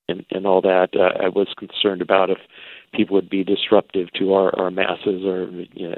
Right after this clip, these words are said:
attack us. And I knew it, for some of my priests, it might be difficult for them with what some of the parishioners would be saying. But I'm, despite all of that, I'm grateful to God that he brought me to the point to where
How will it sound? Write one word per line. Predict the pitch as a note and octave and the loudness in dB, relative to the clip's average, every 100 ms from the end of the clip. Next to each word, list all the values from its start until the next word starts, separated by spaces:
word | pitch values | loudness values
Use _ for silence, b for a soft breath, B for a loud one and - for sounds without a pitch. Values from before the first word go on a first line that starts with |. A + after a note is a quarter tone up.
| - | -10
attack | - - F2+ - | -6 -4 0 2
us. | F2 E2+ | 0 0
And | - E2+ F2 E2 B B B - | -10 -16 -18 -20 B B B -4
I | G2 | -4
knew | G2 G2 F#2+ | -2 -2 0
it, | G2+ - _ _ - - - | -2 -4 _ _ -18 -18 -4
for | - G#2 | 0 0
some | - G#2 | 2 0
of | G2+ | 2
my | G2+ G2 | 0 0
priests, | - G2 F#2+ G2+ | 0 0 0 -4
it | |
might | G2 G2 | -4 -2
be | F#2+ | -2
difficult | G2 G2 G2+ - G#2 | 0 0 0 -2 -4
for | - | -2
them | F#2+ F#2+ F#2+ | 0 0 0
with | F#2 - _ B B B B B | -6 -10 _ B B B B B
what | F#2+ - | -4 0
some | G#2+ | 2
of | |
the | G2+ | 2
parishioners | - G#2+ - A2+ G2+ - | 4 4 4 2 0 2
would | G2+ | 2
be | - F#2 G#2+ | 2 -2 4
saying. | C#3 B2 F2+ | 4 4 -2
But | E2+ F2+ - | 0 0 -2
I'm, | G2+ G2 F2+ F2+ _ _ | -6 -6 -6 -20 _ _
despite | G2 - - A2+ | -12 -4 4 6
all | A2 G2 | 6 4
of | F#2 | 4
that, | G#2 A2 | 4 4
I'm | G#2+ F#2 - _ _ | 2 -4 -12 _ _
grateful | - G2+ - G#2 | -2 -2 0 -2
to | G2+ | 0
God | F#2+ G2+ A2+ | 2 4 4
that | G#2 | 2
he | F2+ | 0
brought | F2 G2+ - | 0 0 0
me | |
to | G2 | -6
the | - | -8
point | - A2 G#2 | -6 -6 -6
to | - | -2
where | F#2+ G2 F2 | 0 2 0